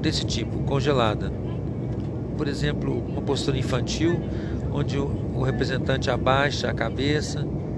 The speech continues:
e fica paralisado. E a constelação nesse momento mostra movimento nenhum.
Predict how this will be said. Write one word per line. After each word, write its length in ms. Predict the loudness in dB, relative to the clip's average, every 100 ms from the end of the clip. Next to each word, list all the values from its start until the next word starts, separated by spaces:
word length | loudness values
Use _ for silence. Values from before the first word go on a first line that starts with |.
| -4 -4
e 200 | -4 -2
fica 280 | -2 -2 -4
paralisado. 880 | -2 -2 -2 -2 0 2 2 0 -2 -2 -2 -2 -2 -2 -2 -2 -2 0
E 120 | 0
a 40 |
constelação 560 | 0 0 2 2 0 0
nesse 240 | 0 0
momento 460 | 0 0 -2 -2 -2 -2 0
mostra 480 | 2 2 2 0
movimento 640 | 0 0 0 2 0 0 0
nenhum. 300 | 0 0